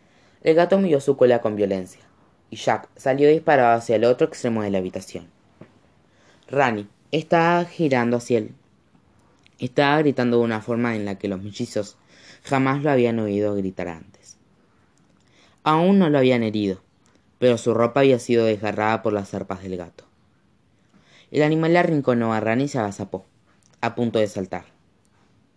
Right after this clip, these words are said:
"¡La rana no! ¡La rana no!".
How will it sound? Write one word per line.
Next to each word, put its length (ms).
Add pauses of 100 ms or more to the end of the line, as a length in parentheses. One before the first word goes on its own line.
(960)
"¡La 120
rana 260
no! 420 (140)
¡La 120
rana 300
no!". 360